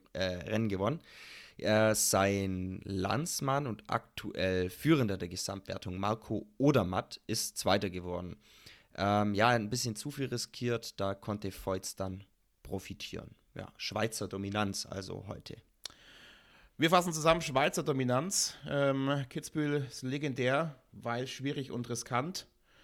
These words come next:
Speaker 2: Ähm, neben den Schweizern hat ein Norweger noch gewann-, gewonnen, ein Brite überrascht und die Deutschen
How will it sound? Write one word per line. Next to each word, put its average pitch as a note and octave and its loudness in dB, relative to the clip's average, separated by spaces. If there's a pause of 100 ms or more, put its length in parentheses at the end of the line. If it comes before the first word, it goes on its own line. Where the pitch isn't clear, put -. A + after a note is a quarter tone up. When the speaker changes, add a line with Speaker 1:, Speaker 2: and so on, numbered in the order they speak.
(280)
Speaker 2:
Ähm, A#2 0
neben B2+ -4
den B2 -2
Schweizern A#2 -4
hat A#2 -6
ein A2+ -6
Norweger D3+ 0
noch C3+ -4
gewann-, C3 -6
gewonnen, B2 -4
ein A2 -6
Brite - -8
überrascht A#2 -6 (340)
und A#2 -8
die A2+ -8
Deutschen A2 -4